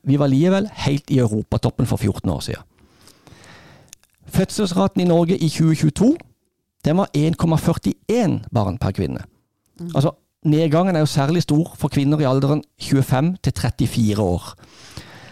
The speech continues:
Speaker 1: Nedgangen i fruktbarheten, det er ikke noe særnorsk fenomen. Eh, våre nordiske naboland, eh, opplever jo dette her, og jeg vil tro også resten av Europa. Og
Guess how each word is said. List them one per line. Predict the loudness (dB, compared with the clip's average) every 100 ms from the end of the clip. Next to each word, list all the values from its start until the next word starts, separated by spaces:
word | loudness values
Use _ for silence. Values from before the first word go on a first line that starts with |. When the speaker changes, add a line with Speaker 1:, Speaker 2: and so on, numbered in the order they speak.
| -20 -20 _ -2
Speaker 1:
Nedgangen | 0 2 2 2
i | 2
fruktbarheten, | 0 -2 0 0 0 0
det | -2 0
er |
ikke | 0 0 0
noe | 2 0
særnorsk | 0 0 0 -2 -4
fenomen. | 0 0 0 -4 _ _ _ -20 _ _ -2
Eh, | 0 2 2
våre | 2 2
nordiske | 4 4 4 0 0
naboland, | 0 0 2 2 2 2
eh, | 2 2
opplever | -2 0 0 2 2 2 4
jo | 4 4 0 -2
dette | -4 0
her, | 2 0 -2
og | 0 2 2
jeg | 0
vil | 0
tro | 2 2
også | 4 2
resten | 0 0
av | 0
Europa. | -2 -6 -10 -16 -20 _ -20 -20 -20 -20 -6
Og | 0 0